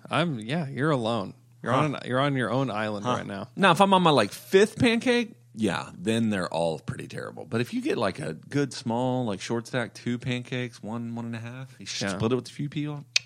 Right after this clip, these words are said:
Speaker 1: The banana Foster pancake at, um,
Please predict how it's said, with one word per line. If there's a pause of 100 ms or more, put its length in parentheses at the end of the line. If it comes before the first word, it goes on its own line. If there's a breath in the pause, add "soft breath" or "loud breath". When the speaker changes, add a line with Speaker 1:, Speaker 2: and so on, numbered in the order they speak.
(600 loud breath)
Speaker 1:
The
banana
Foster
pancake
at,
um,